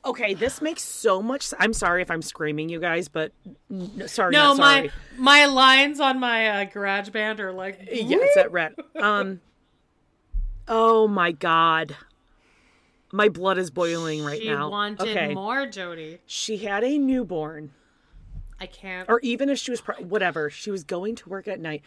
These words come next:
Speaker 1: A ten-year-old daughter. Aspen was putting the kids to bed. First of all, this makes a lot of sense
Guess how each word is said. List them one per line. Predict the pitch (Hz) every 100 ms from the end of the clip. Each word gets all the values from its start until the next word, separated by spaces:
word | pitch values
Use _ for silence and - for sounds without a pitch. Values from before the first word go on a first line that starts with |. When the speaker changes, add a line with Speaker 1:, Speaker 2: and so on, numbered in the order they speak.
| _ _
Speaker 1:
A | 202
ten-year-old | 220 - 202 208 220 220 220 202
daughter. | 175 160 156 147 - - _ _ _ _ _ -
Aspen | 185 196 -
was | 214 202
putting | - 185 185
the |
kids | 180 175 -
to |
bed. | 160 151 - -
First | - 285 285
of |
all, | 185
this | 185 -
makes | 277 -
a |
lot | 175 160 151 185
of |
sense | 202 160 156 208